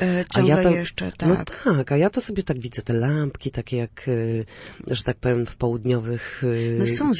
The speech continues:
Speaker 1: zapalane u nas
Speaker 2: no,
Speaker 1: lampki, akurat
Speaker 2: no,
Speaker 1: to mamy.
Speaker 2: no,
Speaker 1: Wie-,
Speaker 2: na
Speaker 1: wiesz co,
Speaker 2: całej
Speaker 1: twoja wizja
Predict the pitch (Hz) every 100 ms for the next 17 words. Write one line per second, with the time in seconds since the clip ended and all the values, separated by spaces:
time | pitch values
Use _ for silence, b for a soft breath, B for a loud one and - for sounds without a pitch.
0 | 156 147 123 143 139 139 139 151 139 131
1 | - 147 139 - - - - 220 139 277
2 | 247 180 151 147 143 143 143 139 139 143
3 | 143 - - 160 139 143 139 135 285 277
4 | 254 208 196 165 - 175 190